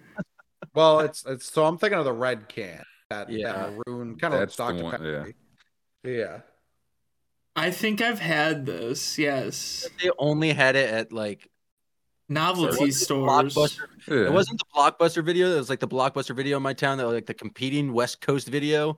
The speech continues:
Speaker 2: They would
Speaker 4: Hollywood
Speaker 2: sell the
Speaker 4: video.
Speaker 2: giant
Speaker 3: We had
Speaker 2: Hollywood
Speaker 3: Hollywood
Speaker 2: video.
Speaker 3: video. Hell
Speaker 2: Hollywood
Speaker 3: yeah.
Speaker 2: video with, like, they would sell Jolt Cola and giant, uh, popcorn tubs, and, like, that's the only place you could get Jolt in
Speaker 1: Oh, no, so the,
Speaker 2: Watertown.
Speaker 1: the Christie's, which is now seven eleven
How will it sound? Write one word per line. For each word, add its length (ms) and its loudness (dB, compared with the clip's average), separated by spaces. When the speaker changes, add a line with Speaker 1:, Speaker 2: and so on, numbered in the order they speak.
Speaker 2:
They 60 0
would 40 2
Speaker 4:
Hollywood 320 2
Speaker 2:
sell 120 0
the 100 0
Speaker 4:
video. 240 0
Speaker 2:
giant 100 -4
Speaker 3:
We 140 2
had 160 10
Speaker 2:
Hollywood 80 8
Speaker 3:
Hollywood 80 8
Speaker 2:
video. 460 6
Speaker 3:
video. 140 -10
Hell 140 4
Speaker 2:
Hollywood 300 10
Speaker 3:
yeah. 100 -4
Speaker 2:
video 200 0
with, 160 2
like, 200 0
they 80 2
would 120 0
sell 180 0
Jolt 360 2
Cola 260 4
and 120 0
giant, 480 0
uh, 320 0
popcorn 540 0
tubs, 400 -8
and, 80 -10
like, 180 -10
that's 240 -4
the 140 -4
only 180 -4
place 280 -6
you 40 -20
could 60 -16
get 160 -10
Jolt 340 -10
in 360 -10
Speaker 1:
Oh, 140 4
no, 120 0
so 180 -4
the, 120 2
Speaker 2:
Watertown. 180 0
Speaker 1:
the 60 0
Christie's, 800 0
which 240 -4
is 160 -8
now 200 -2
seven 320 -4
eleven 400 -4